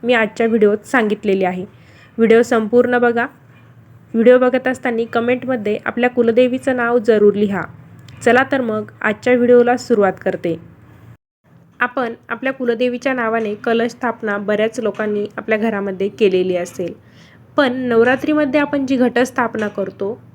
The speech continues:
त्यासाठी मातीचा घट वापरतो, नागवेलीचे पानं ठेवून त्यावरती काही ठिकाणी नारळ ठेवला जातो, काही ठिकाणी ठेवला जात नाही.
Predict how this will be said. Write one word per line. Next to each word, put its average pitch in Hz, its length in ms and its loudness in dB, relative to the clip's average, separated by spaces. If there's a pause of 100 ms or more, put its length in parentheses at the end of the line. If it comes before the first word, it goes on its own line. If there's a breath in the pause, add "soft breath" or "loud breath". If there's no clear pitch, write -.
त्यासाठी 240 380 0
मातीचा 226 480 -2
घट 240 240 -2
वापरतो, 220 640 -2 (520 loud breath)
नागवेलीचे 208 560 0
पानं 214 360 -2
ठेवून 214 440 -2
त्यावरती 202 640 -4 (120)
काही 208 180 -2
ठिकाणी 214 320 -2
नारळ 196 320 0
ठेवला 208 280 -2
जातो, 202 200 -6
काही 208 300 -6
ठिकाणी 208 300 -4
ठेवला 208 360 0
जात 202 220 -2
नाही. 202 200 -6